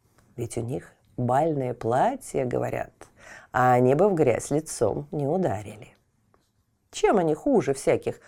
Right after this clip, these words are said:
баронесс и графинь? Только одна маховушка молчит. «А ты, маховушка?» спрашивают ее злые служанки. «Небось, тоже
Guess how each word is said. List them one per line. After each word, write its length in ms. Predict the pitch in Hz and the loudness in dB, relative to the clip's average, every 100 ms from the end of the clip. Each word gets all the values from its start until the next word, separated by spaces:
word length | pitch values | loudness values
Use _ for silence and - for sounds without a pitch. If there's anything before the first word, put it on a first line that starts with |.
| - | -6
баронесс 640 | 143 165 175 160 110 - - | 2 6 6 6 2 -4 -6
и 60 | |
графинь? 640 | 143 151 165 - 117 120 - _ _ _ _ _ _ _ _ _ | -2 0 -2 -4 -6 -6 -16 _ _ _ _ _ _ _ _ _
Только 380 | 330 320 311 294 | 0 2 0 0
одна 340 | 254 226 269 | 2 0 0
маховушка 880 | 269 240 233 226 226 226 - - 147 _ - | -4 -4 -2 -2 -2 -4 -12 -16 -18 _ -12
молчит. 600 | 120 127 - - - - _ _ _ _ _ _ _ _ - | -12 -12 -14 -16 -16 -20 _ _ _ _ _ _ _ _ -6
«А 80 | 370 539 | -6 0
ты, 280 | 240 165 175 - | 2 4 2 0
маховушка?» 680 | 262 - 330 370 370 - 415 415 _ _ _ | 0 0 -2 -2 -4 -6 -12 -12 _ _ _
спрашивают 680 | - - 165 139 143 139 135 | -12 0 0 0 0 -2 0
ее 180 | 160 131 | 0 0
злые 320 | 143 156 127 | 0 2 2
служанки. 680 | - 160 151 123 - 135 - _ | 0 -2 0 -2 -2 -8 -10 _
«Небось, 400 | 214 208 208 202 | 2 4 4 2
тоже 360 | - 240 381 | 2 2 2